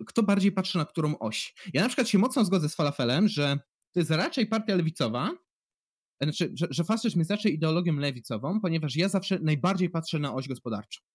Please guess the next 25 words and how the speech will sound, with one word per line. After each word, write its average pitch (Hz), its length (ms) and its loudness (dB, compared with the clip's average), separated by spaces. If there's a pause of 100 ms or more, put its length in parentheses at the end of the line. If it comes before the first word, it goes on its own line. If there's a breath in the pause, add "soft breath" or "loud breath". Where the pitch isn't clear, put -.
(140)
Dla 170 160 2
mnie 214 260 4
to 196 140 2
jest 208 300 0 (100)
taki 175 360 -2 (300)
główny 214 400 2
determinant 170 600 0
tego, 175 160 -2
czy 160 140 -6
mówimy 160 260 0
o 151 60 -2
prawicy, 139 420 -6
czy - 120 -10
lewicy, 117 400 -6 (220)
tak? - 340 -2 (480 loud breath)
E, 143 120 0 (160)
oś 247 160 0
światopoglądowa 214 720 2
jest 214 120 0
trochę 180 200 4
mniej 131 180 4
dla 110 100 2
mnie 101 140 2
ważna, 95 280 -8 (160)
ale 202 280 2